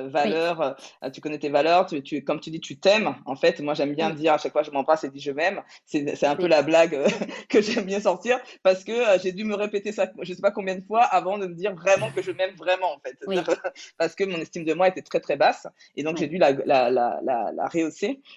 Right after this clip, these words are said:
Speaker 1: Et aujourd'hui, c'est vrai que le, le, c'est, c'est très intéressant ce que tu dis parce que c'est lié. En fait, plus mon estime de moi a augmenté et plus j'étais en capacité aussi de mettre le prix juste pour moi,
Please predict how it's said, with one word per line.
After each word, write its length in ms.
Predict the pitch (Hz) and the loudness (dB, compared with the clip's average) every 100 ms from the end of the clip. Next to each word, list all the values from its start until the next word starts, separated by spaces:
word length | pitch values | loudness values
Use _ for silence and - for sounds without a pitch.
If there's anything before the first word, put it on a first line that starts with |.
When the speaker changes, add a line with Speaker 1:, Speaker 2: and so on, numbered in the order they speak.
| - | -2
Speaker 1:
Et 140 | 165 165 | 0 4
aujourd'hui, 560 | 175 175 165 170 220 | 4 4 2 0 -4
c'est 100 | 247 | 2
vrai 140 | 165 190 | 2 4
que 180 | 165 - _ _ | 2 -2 _ _
le, 160 | 160 151 | 0 2
le, 100 | - | -2
c'est, 340 | - - - 127 | -6 -8 -6 -8
c'est 180 | - 170 | -6 -2
très 140 | - | 2
intéressant 260 | 185 185 185 | 4 4 2
ce 40 | 202 | -2
que 60 | |
tu 100 | 160 | -4
dis 80 | 202 | -2
parce 140 | 233 | -2
que 80 | 190 | 0
c'est 260 | 170 165 156 _ _ | 0 0 -2 _ _
lié. 460 | 170 190 214 330 - _ - | 2 6 6 4 -2 _ 0
En 80 | 160 | 2
fait, 220 | 202 - - | 2 0 -10
plus 120 | 262 | -2
mon 140 | 277 254 | 0 2
estime 360 | 226 - 220 | 0 -4 -4
de 120 | 202 202 | 2 2
moi 400 | 202 202 202 190 - | 4 4 4 0 0
a 120 | 160 | 0
augmenté 540 | 165 170 160 202 247 - _ | 0 -4 -8 -8 -10 -12 _
et 80 | 202 | -4
plus 120 | 214 | -2
j'étais 160 | 262 226 | -4 -2
en 80 | 208 | -2
capacité 720 | 220 220 220 - 208 - 262 | 0 2 2 -2 -8 -8 -6
aussi 320 | 214 - 233 | -6 -8 -10
de 80 | 196 | -8
mettre 320 | 175 196 - | -4 -4 -4
le 120 | 175 165 | -8 -8
prix 300 | - 220 202 | -10 -10 -8
juste 500 | 160 233 - - - _ | -6 -8 -10 -20 -20 _
pour 180 | 190 151 | -2 0
moi, 220 | 175 165 | 4 4